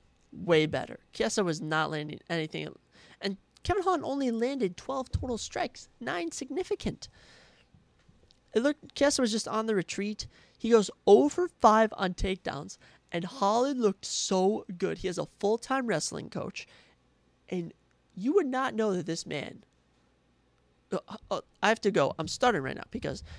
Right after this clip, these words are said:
you would not know at one point Kevin Holland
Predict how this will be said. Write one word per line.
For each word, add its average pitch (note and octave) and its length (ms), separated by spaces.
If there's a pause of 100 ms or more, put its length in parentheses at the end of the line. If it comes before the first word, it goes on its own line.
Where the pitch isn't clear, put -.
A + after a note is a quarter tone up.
(120)
you B3+ 80
would C#4+ 100
not B3+ 180
know G3+ 120
at E3 100
one B3+ 300
point - 380
Kevin C#4 260
Holland - 500